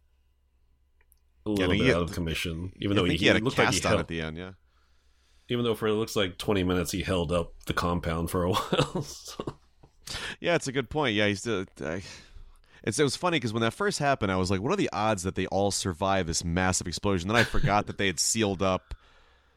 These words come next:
Speaker 2: all the, you know, windows with the, uh, like, the bomb protocol or whatever, and so I, you know.
Speaker 1: Oh, that's right. Man, when, when Thanos' ship came through the portal, which was already, like, shocking 'cause it comes through and then small and then just blows through the roof while they're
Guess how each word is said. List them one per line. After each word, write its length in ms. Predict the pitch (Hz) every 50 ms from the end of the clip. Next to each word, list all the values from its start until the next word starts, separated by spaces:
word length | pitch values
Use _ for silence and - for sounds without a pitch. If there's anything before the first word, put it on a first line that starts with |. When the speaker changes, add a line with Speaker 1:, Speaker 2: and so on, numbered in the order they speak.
| _ _ -
Speaker 2:
all 240 | - 101 101 101 98
the, 320 | 85 98 95 90 90 92 98
you 80 | 95 95
know, 100 | 87 90
windows 460 | 82 92 98 92 85 92 90 90 80
with 160 | 87 90 -
the, 220 | - 92 87 85 82
uh, 160 | 82 82 82
like, 160 | 82 85 82 -
the 80 | 87
bomb 320 | 73 - 87 82 85 82 78
protocol 500 | - 95 87 85 82 - - 82 76 76
or 60 | 80 82
whatever, 340 | 82 80 78 73 69 64 60
and 120 | 73 82
so 160 | 80 - 85 80
I, 100 | 78 78 80 73 - _ -
you 100 | - 71
know. 80 | 69 58 -
Speaker 1:
Oh, 60 | 95
that's 180 | 101 107 - -
right. 200 | 76 73 73 71 - _ - - _ _ _ _ _ _ _ _ _ _ _ _ _ _ _ -
Man, 240 | - 107 107 107 104
when, 340 | 101 101 101 101 98 98 - - _ _ _
when 180 | - 107 104 104
Thanos' 400 | - 120 123 120 110 101 101 92
ship 260 | - - 113 104 -
came 220 | - - 92 95 90
through 260 | - - 95 92 92
the 60 | 90
portal, 640 | 85 - - 95 92 95 95 95 95 95 95 95 - - _ _ _ _ _ _ _ _ _ _ - - -
which 200 | - 107 - -
was 240 | 104 98 98 98 95
already, 320 | 107 107 95 101 101 98 92
like, 160 | 90 87 85
shocking 380 | - - 98 87 85 87 87 85
'cause 140 | 90 92
it 80 | 87 85
comes 300 | - 95 90 90 - -
through 220 | - 92 87 85
and 180 | 82 85 82 78
then 320 | 78 87 82 82 85 90 - -
small 520 | - - - 104 87 87 87 87 87 85
and 140 | 82 85 78
then 120 | 85 80
just 300 | 78 95 90 80 - -
blows 320 | 87 92 87 85 85 82 -
through 120 | 92 85
the 80 | 82 82
roof 420 | 82 87 85 85 85 85 - -
while 220 | - 90 90 90 87
they're 380 | 85 87 85 85 82 85 92